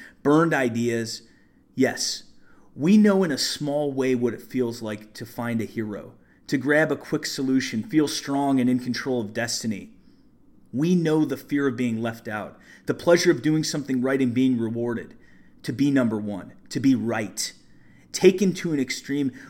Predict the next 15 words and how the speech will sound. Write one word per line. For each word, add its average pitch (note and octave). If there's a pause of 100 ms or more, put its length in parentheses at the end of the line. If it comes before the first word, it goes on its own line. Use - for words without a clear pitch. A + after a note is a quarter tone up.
we E3
have G3
seen F#3
and D3
perhaps D#3
felt C#3
that B2
these D3+
actions C#3+
will D#3
lead D#3
to, C3 (1080)
we D#3
have D#3+
witnessed C3